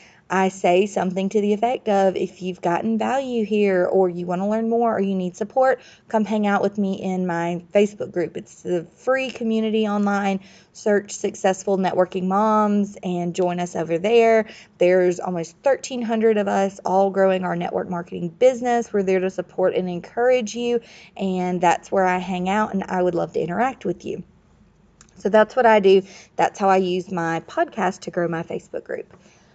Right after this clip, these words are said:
The third thing that I do, um,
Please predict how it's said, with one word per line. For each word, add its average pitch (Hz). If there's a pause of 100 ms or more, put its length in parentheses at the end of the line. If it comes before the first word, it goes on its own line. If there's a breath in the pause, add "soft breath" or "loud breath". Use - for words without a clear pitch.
(500 soft breath)
The 208
third 233
thing 320
that 311
I 294
do, 294 (120)
um, 202